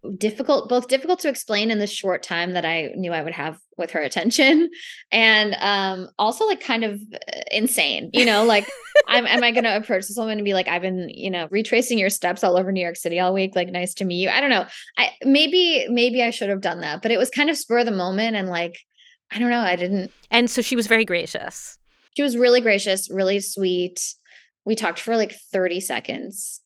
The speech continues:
Speaker 1: and, you know, then she was on to the next. And she's very good at, uh, you know, making it seem like she does not, not want to be speaking with you. You know what I mean? She conveys, like, actual interest and enthusiasm in a way that doesn't feel fake. She seems almost unreal a-,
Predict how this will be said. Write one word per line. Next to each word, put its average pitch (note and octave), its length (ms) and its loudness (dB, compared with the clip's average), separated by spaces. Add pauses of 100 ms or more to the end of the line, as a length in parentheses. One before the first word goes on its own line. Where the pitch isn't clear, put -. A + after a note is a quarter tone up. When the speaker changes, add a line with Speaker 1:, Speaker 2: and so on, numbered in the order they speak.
Speaker 1:
and, D#3+ 600 -8
you F3 100 -8
know, E3 100 -6
then D#3+ 140 -8
she E3 140 -8
was E3+ 100 -6
on D#3+ 140 -6
to - 80 -10
the E3 80 -6
next. - 400 -8
And D#3+ 320 -12 (380)
she's C4 200 2
very A3+ 260 4
good A3+ 220 6
at, F3+ 280 4 (100)
uh, C3+ 460 0 (840)
you A#3 120 4
know, G3 140 4
making G3 300 0
it - 120 0
seem F#3 240 -4
like E3 300 -4 (320)
she F#3+ 340 -6
does D#3+ 140 -6
not, D3 260 -4 (200)
not E3+ 280 -4
want G#2+ 220 -6
to - 80 -10
be D#3+ 80 -6
speaking - 360 -8
with - 160 -14
you. - 300 -10
You G#3 120 -2
know G3 80 0
what F#3 80 0
I F3 60 2
mean? E3+ 240 -2
She - 160 -4
conveys, F3 460 2
like, D#3+ 160 0
actual - 380 -4
interest D#3 480 -4
and D3+ 220 -6
enthusiasm D3+ 640 -4
in E3 60 -4
a E3 40 -2
way D#3+ 120 -2
that D3+ 100 -4
doesn't D#3+ 180 -6
feel - 160 -8
fake. - 380 -6 (500)
She - 180 0
seems A#3 280 4
almost F#3 320 4
unreal F3+ 400 4
a-, C#3+ 120 -2